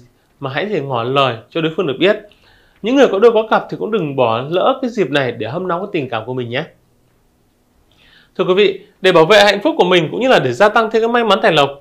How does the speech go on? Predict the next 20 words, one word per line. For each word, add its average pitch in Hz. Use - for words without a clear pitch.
thì 196
những 175
người 254
tuổi 135
Dậu 147
cũng 165
hãy 185
luôn 226
nhớ 190
mang 208
theo 220
bên 208
mình 147
một 123
cái 143
vòng 156
tam 190
hợp 175
quý 175
nhân 190